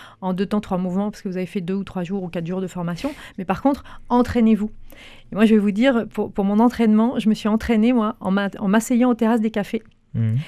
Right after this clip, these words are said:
Speaker 1: Et en essayant de deviner, c'était quoi les sentiments, euh, des gens, c'était quoi leurs aspirations profondes quand ils parlaient avec des jugements, quand ils s'engueulaient, euh,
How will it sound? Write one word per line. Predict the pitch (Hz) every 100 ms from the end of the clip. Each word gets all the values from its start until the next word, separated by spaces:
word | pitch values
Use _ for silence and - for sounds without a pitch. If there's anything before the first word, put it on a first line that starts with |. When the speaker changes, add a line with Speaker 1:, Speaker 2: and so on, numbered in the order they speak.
| -
Speaker 1:
Et | 214
en | 214
essayant | 214 247
de | 233
deviner, | 233 247 233 226 247
c'était | - 220
quoi | - 247
les | 247
sentiments, | - 202 - 208 226 226 214
euh, | 196 190 -
des | 190 180
gens, | 202 226
c'était | - 214
quoi | - 269
leurs | 202 180
aspirations | 175 - 196 208 220
profondes | - 214 - 240
quand | 220 -
ils | -
parlaient | 202 190 240
avec | 196 175
des | 196
jugements, | 190 190 202 240 - -
quand | 202
ils | -
s'engueulaient, | - 214 220 208 240 240
euh, | 202 208